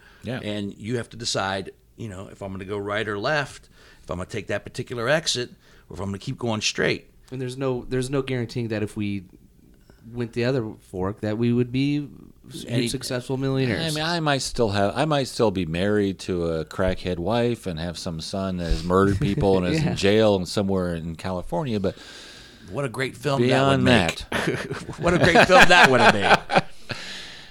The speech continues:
Speaker 2: Um,
Speaker 1: Yeah.
Speaker 2: no, I, I get it. I get it. I
Speaker 3: And
Speaker 2: just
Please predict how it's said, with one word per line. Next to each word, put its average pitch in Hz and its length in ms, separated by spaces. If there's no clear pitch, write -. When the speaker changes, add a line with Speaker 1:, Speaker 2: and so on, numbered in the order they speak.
Speaker 2:
Um, 170 200
Speaker 1:
Yeah. 110 260
Speaker 2:
no, 196 140
I, 190 160
I 202 140
get 139 240
it. 143 160
I 139 80
get 135 240
it. 143 120
I 143 120
Speaker 3:
And 143 80
Speaker 2:
just - 320